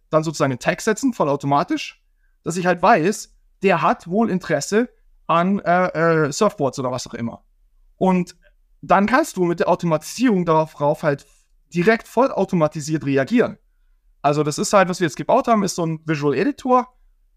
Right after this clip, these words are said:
Ohne Programmierkenntnisse, äh, hast du halt so eine Tree View, wo du halt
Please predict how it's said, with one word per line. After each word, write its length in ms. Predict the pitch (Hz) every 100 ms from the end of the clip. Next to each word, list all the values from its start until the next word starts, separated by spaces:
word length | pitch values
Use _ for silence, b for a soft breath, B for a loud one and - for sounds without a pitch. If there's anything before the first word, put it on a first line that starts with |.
| _ _ _ -
Ohne 240 | 233 233
Programmierkenntnisse, 1040 | 196 170 160 247 233 226 214 214 220 226 - _ _ _ -
äh, 60 |
hast 500 | 170 170 165 160 180
du 80 | 180
halt 140 | 165 147
so 80 |
eine 160 | 143 123
Tree 300 | - 240 247
View, 300 | 233 269 302 _ _ _ _
wo 120 | 160
du 100 | 190
halt 360 | 165 156 151 -